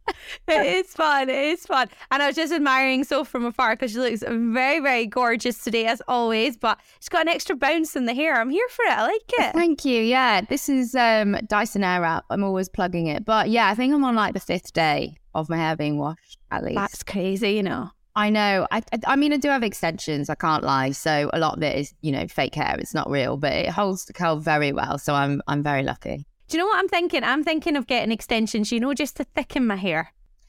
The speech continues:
Speaker 1: Yeah. Loads of people do that. Or, you know, this bit, I feel like as you get older, you lose hair.
Speaker 2: <gasps>
Speaker 1: Yeah.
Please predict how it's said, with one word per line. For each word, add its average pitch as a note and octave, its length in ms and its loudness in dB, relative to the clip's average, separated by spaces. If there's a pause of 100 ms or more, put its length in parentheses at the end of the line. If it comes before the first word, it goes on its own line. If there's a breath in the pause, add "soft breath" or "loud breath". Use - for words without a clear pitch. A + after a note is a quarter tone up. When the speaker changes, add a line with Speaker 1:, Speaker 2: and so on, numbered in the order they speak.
(280)
Speaker 1:
Yeah. F#3 340 2 (200)
Loads D#4 300 2
of C5+ 80 -10
people G#4+ 240 0
do A#3 160 0
that. F#3 220 4
Or, C#4+ 80 2
you C#4+ 100 2
know, E4 180 2
this E4 200 -2
bit, F#3+ 340 0
I A3 100 -4
feel D4 300 0
like F3+ 360 0 (280)
as G#3 160 0
you A#3+ 80 2
get G#3 160 2
older, G#3+ 580 2 (120)
you G#3 140 0
lose A3 280 2
hair. G3 460 0
Speaker 2:
<gasps> - 640 -18
Speaker 1:
Yeah. G#3+ 720 0